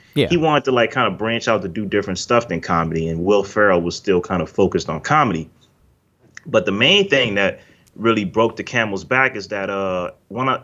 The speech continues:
Speaker 2: Adam McKay's, one of his, uh, upcoming series, it was based on the coach that was, uh, the coach for Magic Johnson.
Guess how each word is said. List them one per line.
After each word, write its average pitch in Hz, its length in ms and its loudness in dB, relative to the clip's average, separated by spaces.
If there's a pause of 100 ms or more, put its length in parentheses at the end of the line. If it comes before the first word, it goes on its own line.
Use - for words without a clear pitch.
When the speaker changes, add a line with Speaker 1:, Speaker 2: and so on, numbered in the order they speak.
Speaker 2:
Adam 123 260 0
McKay's, 117 460 0
one 113 160 -2
of 110 80 -4
his, 104 180 -2
uh, 101 180 2
upcoming 104 500 0
series, 98 640 2 (760)
it 90 60 -4
was 95 140 2
based 120 320 2
on 127 120 2
the 104 80 0
coach 113 640 0
that 98 220 2
was, 95 180 -2
uh, 85 180 0
the 80 100 -2
coach 110 320 0
for 104 120 -4
Magic 95 420 0
Johnson. 92 560 0